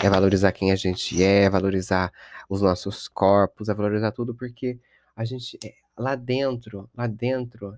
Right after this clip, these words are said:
é a fantasia, é a fantasia. A gente olha pra cara das pessoas e elas tão tão tristes, elas tão tão tristes, elas tão tão frágeis lá dentro,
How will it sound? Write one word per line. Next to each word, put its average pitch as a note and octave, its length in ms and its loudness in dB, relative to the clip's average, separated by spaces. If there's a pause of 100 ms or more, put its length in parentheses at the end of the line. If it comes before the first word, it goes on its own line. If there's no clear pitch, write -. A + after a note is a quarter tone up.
é A2+ 80 -4
a A2+ 60 -2
fantasia, G#2 960 -6
é - 80 -6
a G#2+ 40 -8
fantasia. G#2+ 560 -4
A - 20 -4
gente A#2 240 -4
olha A#2 140 0
pra A#2+ 100 -14
cara G#2+ 160 -4
das G2+ 160 -10
pessoas G#2 640 0 (580)
e D3+ 60 0
elas D3+ 200 -2
tão D3+ 160 -8 (100)
tão F#3+ 160 2
tristes, - 680 -4
elas C3 180 -4
tão D3 140 -6
tão E3 180 0
tristes, D3+ 300 -4
elas C3+ 180 -2
tão C#3+ 140 -4
tão E3 200 0
frágeis D3+ 720 0
lá A#2 100 8
dentro, C#3 480 4